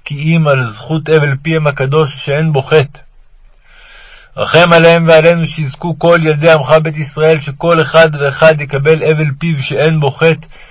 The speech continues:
מהמשכן הקדוש של הצדיק האמת השייך אליו, כפי שורש נשמתו, באופן שיזכו על ידו לילך ולהתחנך בעבודת השם יתברך, ולכנוס בתורת אדוני באמת,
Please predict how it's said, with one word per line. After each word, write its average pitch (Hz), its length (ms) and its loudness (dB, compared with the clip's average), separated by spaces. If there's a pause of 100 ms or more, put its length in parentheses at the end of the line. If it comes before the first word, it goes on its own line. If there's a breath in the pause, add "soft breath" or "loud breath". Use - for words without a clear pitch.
(160 soft breath)
מהמשכן 135 680 0
הקדוש 147 440 -2
של 147 120 -6
הצדיק 139 520 -6
האמת 151 380 0
השייך 143 440 2
אליו, 156 300 4
כפי - 200 -14
שורש 156 440 -6
נשמתו, 135 540 -4 (760 loud breath)
באופן 151 380 0
שיזכו 139 480 -4
על 160 100 4
ידו 156 260 0
לילך 151 540 0
ולהתחנך 143 680 -4
בעבודת 143 520 2
השם 160 280 -4
יתברך, 143 580 2
ולכנוס 151 580 -6
בתורת 147 480 0
אדוני 147 320 0
באמת, 139 560 -2